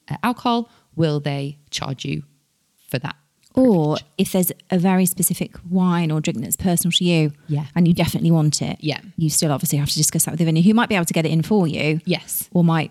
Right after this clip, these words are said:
Speaker 2: prefer you do
Speaker 1: Exactly.
Speaker 2: and then charge you the corkage.
Speaker 1: And some venues actually don't charge a corkage if you want to supply your own booze.
Speaker 2: Yeah.
Speaker 1: Um, so it might be that they don't have a fee at all, but it,
Speaker 2: You
Speaker 1: it's likely that they
Speaker 2: straight
Speaker 1: might.
Speaker 2: up, you need to check that out
Speaker 1: Yeah.
Speaker 2: before you book or anything.
Speaker 1: And if you look on, um,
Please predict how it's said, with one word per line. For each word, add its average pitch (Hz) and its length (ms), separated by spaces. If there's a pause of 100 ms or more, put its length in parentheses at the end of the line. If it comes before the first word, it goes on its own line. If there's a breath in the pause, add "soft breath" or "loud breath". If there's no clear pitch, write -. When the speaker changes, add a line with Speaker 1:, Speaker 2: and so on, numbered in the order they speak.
(120)
Speaker 2:
prefer 165 260
you 208 260
do 156 360
Speaker 1:
Exactly. 160 180
Speaker 2:
and 165 120
then 156 200
charge 147 260
you 147 60
the - 80
corkage. - 380
Speaker 1:
And - 100
some 370 260
venues 180 340
actually - 220
don't 147 280
charge 208 300
a 175 40
corkage 135 420
if 165 120
you 160 60
want 143 100
to 147 40
supply - 260
your 143 180
own 143 280 (220)
booze. 160 420
Speaker 2:
Yeah. 175 200 (180)
Speaker 1:
Um, 156 420
so - 160
it 170 80
might 190 160
be 160 60
that 165 120
they 160 80
don't 156 200
have 156 140
a 143 40
fee 139 240
at 139 160
all, 139 180
but - 260 (380)
it, - 120 (120)
Speaker 2:
You 175 200
Speaker 1:
it's - 160
likely 143 240
that - 100
they 147 100
Speaker 2:
straight 151 280
Speaker 1:
might. 160 140
Speaker 2:
up, - 60
you 175 120
need 160 180
to - 100
check - 180
that 165 140
out 160 260
Speaker 1:
Yeah. 147 200
Speaker 2:
before 160 300
you 147 260 (280)
book 170 220
or 156 80
anything. - 300
Speaker 1:
And 196 100
if - 140
you 220 240
look 220 340
on, 175 300
um, 151 480